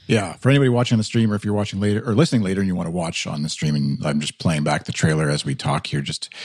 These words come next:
without the sound, obviously, but just to give you an idea of the visuals of the game. And it, it's, uh, this is, I think,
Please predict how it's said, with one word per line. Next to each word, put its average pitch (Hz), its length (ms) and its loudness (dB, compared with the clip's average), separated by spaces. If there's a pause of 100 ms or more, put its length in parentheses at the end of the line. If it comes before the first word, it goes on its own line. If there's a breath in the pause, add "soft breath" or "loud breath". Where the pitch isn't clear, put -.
(200 loud breath)
without 131 180 2
the - 60 -8
sound, 135 280 0
obviously, 120 320 -2
but 147 200 -2
just - 160 -2
to - 60 -8
give 73 100 0
you 69 80 0
an - 20 0
idea 71 200 0
of 69 40 -4
the 73 60 -4
visuals 71 560 -2
of 85 160 -2
the - 60 -18
game. 69 180 -4
And 73 80 -2
it, 76 100 -6 (440 loud breath)
it's, - 220 -2
uh, 73 200 0
this 98 180 0
is, 104 60 0
I 87 80 0
think, 92 240 0